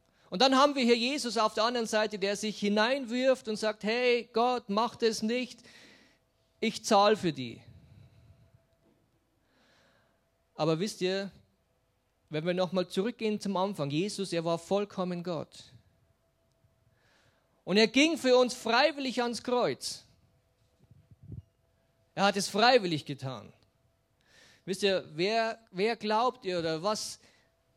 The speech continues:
wer hing dort am Kreuz? War das nur ein Mittler? War das nur ein guter Mensch?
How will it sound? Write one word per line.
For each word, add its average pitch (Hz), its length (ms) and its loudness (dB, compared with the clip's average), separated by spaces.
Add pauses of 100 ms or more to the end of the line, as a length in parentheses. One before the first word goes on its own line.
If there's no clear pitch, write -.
(340)
wer 262 360 6
hing 262 400 0
dort 262 300 4
am 226 180 2
Kreuz? 240 720 0 (600)
War 220 180 4
das 240 220 -2
nur 269 320 4
ein 208 260 -2
Mittler? 269 480 -2 (1040)
War 226 180 6
das 233 220 -4
nur 269 260 6
ein 240 140 4
guter 254 320 -2
Mensch? 247 600 -4